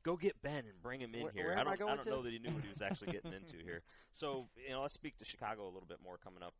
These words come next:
Speaker 1: uh, in a few weeks when you run there. Had a test there, got a lot of laps, a lot of seat time in the car, mile and a half track. I don't think you've got a ton of mile and a half experience yet. Tell us about that. How'd the test go?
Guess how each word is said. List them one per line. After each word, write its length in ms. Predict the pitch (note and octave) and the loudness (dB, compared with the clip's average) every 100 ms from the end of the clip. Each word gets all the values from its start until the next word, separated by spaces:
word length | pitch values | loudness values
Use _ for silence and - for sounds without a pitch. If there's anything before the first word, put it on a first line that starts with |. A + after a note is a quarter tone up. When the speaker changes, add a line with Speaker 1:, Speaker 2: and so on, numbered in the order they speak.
| - | -8
Speaker 1:
uh, 180 | E2+ E2+ | -4 -4
in 80 | E2+ | -6
a 40 | - | -12
few 100 | F#2+ | -14
weeks 260 | F2 - F2 | -14 -14 -16
when 80 | |
you 80 | E2+ | -10
run 120 | E2+ | -8
there. 180 | E2 E2+ - - - - - | -2 -2 -2 -12 -18 -18 4
Had 160 | A#2+ | 4
a 60 | A#2 | 6
test 320 | - G#2+ - | 4 2 2
there, 260 | G2+ G2+ G#2 _ - | 2 2 0 _ 0
got 160 | G2 F#2+ | 2 2
a 60 | |
lot 200 | F2 F#2+ | 2 0
of 60 | F2+ | 2
laps, 360 | F#2+ G#2 - | 4 4 2
a 20 | F2 | -2
lot 160 | F#2 | -2
of 60 | - | -2
seat 200 | G#2 G2+ | -6 -4
time 240 | G2 F#2 | -2 -2
in 80 | F2+ | -6
the 60 | E2+ | -6
car, 400 | F#2 F2 F2+ E2+ - - | -2 0 0 -4 -12 -12
mile 220 | G2 F#2+ G2 | 0 2 2
and 100 | F2+ | 0
a 40 | |
half 200 | F#2+ F2+ | 0 0
track. 280 | - F#2+ F#2 | 0 0 0
I 60 | |
don't 120 | F#2 F2 - - | -4 -6 -14 -12
think 140 | A#2 F#2+ | -10 -10
you've 100 | F#2 | -8
got 140 | F2 E2+ | -6 -4
a 40 | |
ton 220 | - C3 | -4 -4
of 60 | A2 | -2
mile 160 | E2+ D#2+ | -2 -2
and 80 | |
a 40 | D#2+ | 0
half 140 | E2+ D#2+ | 0 -2
experience 500 | - F2 E2+ D#2+ E2+ | -8 -8 -8 -6 -2
yet. 160 | E2+ - - - _ - - - | -2 -4 -14 -20 _ -20 -20 -6
Tell 140 | - A#2 | 0 2
us 100 | G2 | 2
about 200 | F#2+ G2 | 0 2
that. 140 | E2 | 2
How'd 120 | F#2 | 2
the 60 | F2 | -2
test 260 | F2+ D2 | -4 -4
go? 120 | - | -4